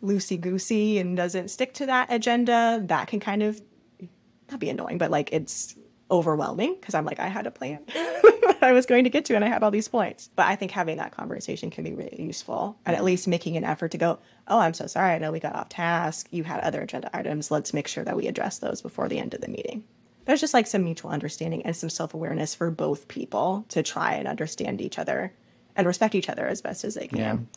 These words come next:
Speaker 2: I'm, I'm thinking, like, how useful it would be for advisors to listen to this conversation. I mean,
Speaker 1: Mm-hmm.
Speaker 2: like, when we started, the audience that I had in mind was mainly graduate students
Speaker 1: Mm-hmm.
Speaker 2: who are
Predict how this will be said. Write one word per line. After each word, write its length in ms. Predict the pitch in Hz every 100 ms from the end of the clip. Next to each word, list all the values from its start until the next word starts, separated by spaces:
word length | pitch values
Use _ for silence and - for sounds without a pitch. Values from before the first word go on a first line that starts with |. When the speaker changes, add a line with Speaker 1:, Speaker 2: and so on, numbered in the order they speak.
| _ _ _ _ - -
Speaker 2:
I'm, 180 | 117 113
I'm 160 | 120
thinking, 440 | 110 170 175 123 113
like, 180 | 110 107
how 460 | 117 123 120 117 - _
useful 680 | 117 135 - - 104 95 -
it 180 | 107 -
would 220 | 104 104
be 300 | 107 101 107 -
for 220 | - 101 98
advisors 800 | 95 101 104 123 113 101 92 -
to 100 | 101
listen 480 | 95 104 - 101
to 140 | 95 98
this 220 | 104 104
conversation. 840 | 101 95 92 - 98 95 104 98
I 60 | 98
mean, 100 | 98
Speaker 1:
Mm-hmm. 100 | 98
Speaker 2:
like, 200 | 98 95
when 180 | 104 101
we 80 | 95
started, 680 | - 101 107 101 98 - -
the 140 | -
audience 340 | 107 107 107 -
that 140 | 104
I 140 | 95 98
had 260 | 101 104
in 120 | 101 101
mind 380 | 101 104 101
was 220 | 95 95 107
mainly 360 | 98 98 98
graduate 420 | 92 98 98 -
students 640 | - - - - - - -
Speaker 1:
Mm-hmm. 180 | 226 196 220 - _ _ -
Speaker 2:
who 80 | 110
are 500 | 101 98 95 95